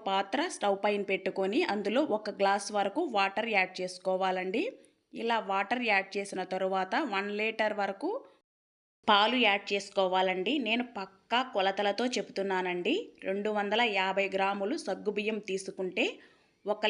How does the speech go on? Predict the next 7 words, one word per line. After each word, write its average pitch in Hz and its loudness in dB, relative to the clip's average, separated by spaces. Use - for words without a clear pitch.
లీటర్ 214 2
వరకు 202 -2
పాలు 196 2
తీసుకోవాలండి. 185 0
పాలు 214 2
అలాగనే 214 2
చిక్కగా 247 -4